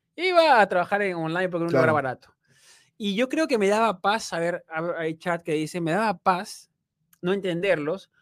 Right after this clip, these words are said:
Speaker 1: porque si pasaba algo, algún problema, yo no sabía qué,
Speaker 2: Ah, te
Speaker 1: qué
Speaker 2: chupaba
Speaker 1: pasa-,
Speaker 2: un
Speaker 1: yo, claro, caminaba al costado de unos bomberos y no podía ni siquiera saber qué pasaba, ni preguntar.
Speaker 2: ¿No aprendiste nada del thai?
Speaker 1: Aprendí como, aprendí que
Speaker 2: ¿Algo?
Speaker 1: sí, aprendí que en culturas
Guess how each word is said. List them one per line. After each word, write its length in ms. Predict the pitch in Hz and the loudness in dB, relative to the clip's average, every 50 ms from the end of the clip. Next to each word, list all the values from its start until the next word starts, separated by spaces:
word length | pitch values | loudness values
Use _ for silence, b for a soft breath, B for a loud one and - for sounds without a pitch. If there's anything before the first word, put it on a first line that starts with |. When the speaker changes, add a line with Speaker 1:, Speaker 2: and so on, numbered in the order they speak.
| _ _ _ _ _ - | _ _ _ _ _ -6
Speaker 1:
porque 580 | - 170 160 160 165 - 165 165 160 156 156 | -2 -2 -2 -2 -4 -4 -2 -2 -2 -2 -4
si 140 | - - 165 | -6 -8 -6
pasaba 380 | 165 165 160 - 254 254 240 247 | -6 -6 -6 -8 -8 -4 -2 0
algo, 160 | 254 220 202 | 2 2 2
algún 180 | 196 220 226 | 2 2 2
problema, 480 | 214 208 196 208 208 196 185 196 233 247 | 0 0 0 2 2 2 2 0 -2 -4
yo 80 | 214 202 - | -8 -12 -12
no 80 | 269 254 | -10 -10
sabía 260 | - 240 240 247 240 | -10 -8 -8 -8 -8
qué, 120 | 240 240 220 | -6 -6 -4
Speaker 2:
Ah, 220 | 208 202 190 185 175 | -2 -2 -2 -2 -2
te 60 | 165 | -4
Speaker 1:
qué 60 | 165 | -6
Speaker 2:
chupaba 180 | 269 - 269 240 | -4 -4 -4 -4
Speaker 1:
pasa-, 120 | 165 165 | -2 -2
Speaker 2:
un 80 | 165 156 | -2 -2
Speaker 1:
yo, 120 | 254 269 | -2 0
claro, 260 | 262 277 269 247 226 - | 2 2 4 4 2 2
caminaba 600 | - 185 190 196 208 240 269 269 277 285 269 233 - | 0 -2 -2 -2 0 0 2 2 2 2 0 -2 -4
al 100 | - 190 | -6 -4
costado 300 | 180 180 - - - 247 247 | -4 -4 -2 -2 0 0 0
de 40 | 254 | 0
unos 60 | 240 | 0
bomberos 400 | 233 214 196 202 226 240 247 226 | -2 0 2 2 4 4 2 2
y 100 | 202 208 | -2 -4
no 140 | 208 233 233 226 | -4 -4 -4 -2
podía 220 | 247 240 247 247 | -2 0 0 0
ni 60 | 240 214 | -2 -4
siquiera 480 | - 214 214 233 226 226 226 220 220 _ | -10 -8 -6 -4 -2 0 -2 -2 -4 _
saber 280 | - - - 202 214 214 | -16 -10 -8 -8 -8 -8
qué 80 | - 226 | -10 -10
pasaba, 400 | 208 196 - - 233 233 220 208 | -10 -8 -4 -2 0 0 0 0
ni 120 | 202 190 | 0 -2
preguntar. 500 | - - 190 185 180 185 185 - - 165 | -2 0 0 2 2 0 -2 0 4 6
Speaker 2:
¿No 60 | 165 | 6
aprendiste 400 | 165 180 180 175 190 - - 180 | 8 8 6 4 4 2 2 2
nada 180 | 170 294 330 302 | 2 2 2 -2
del 100 | 196 143 | -4 -4
thai? 140 | - 254 320 - b b b b b b b | -4 -6 -6 -8 b b b b b b b
Speaker 1:
Aprendí 380 | - 196 - 226 247 262 311 320 | -8 -4 0 0 0 0 -2 -4
como, 220 | - 269 277 269 _ _ - - _ _ _ _ _ _ _ _ _ _ _ - | -6 -8 -14 -14 _ _ -16 -16 _ _ _ _ _ _ _ _ _ _ _ -8
aprendí 580 | 175 160 190 208 240 277 311 311 294 269 - _ _ _ | -6 -4 -2 -2 -2 0 0 0 -2 -2 -6 _ _ _
que 80 | _ - | _ 4
Speaker 2:
¿Algo? 560 | 160 170 180 214 220 202 180 135 117 120 - - | 8 10 12 12 12 12 10 8 6 0 -6 -12
Speaker 1:
sí, 280 | - - 196 156 127 104 110 - _ - | -6 -2 0 0 0 -2 -6 -12 _ -6
aprendí 360 | 156 156 - 190 202 226 254 | -4 -4 -2 -2 -2 -4 -4
que 80 | 254 262 | -4 -4
en 100 | 247 226 | -4 -2
culturas 840 | - 190 160 160 156 160 214 214 185 143 139 156 160 - - - | 0 0 0 2 2 2 4 4 6 4 2 0 -4 -10 -18 -20